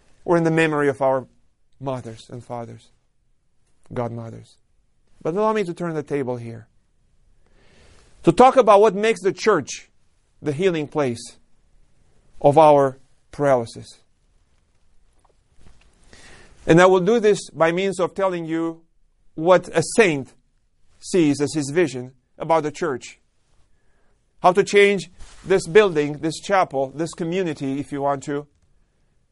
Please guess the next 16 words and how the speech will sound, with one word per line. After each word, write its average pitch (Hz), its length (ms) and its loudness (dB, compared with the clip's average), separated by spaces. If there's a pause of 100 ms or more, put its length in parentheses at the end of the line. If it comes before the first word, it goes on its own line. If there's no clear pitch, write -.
(120)
into 156 300 -2
a 147 60 4
place 156 560 0 (560)
that 143 180 2
helps 139 520 -2 (440)
the 131 80 -4
suffering, 131 720 0 (1200)
the 127 80 -10
needy, 131 540 -4 (840)
the 120 80 -10
sick, - 460 0 (340)
to 147 100 -4
heal 139 260 0
them. 110 200 -14 (1040)
Saint 160 340 2
Porphyrios, 151 760 2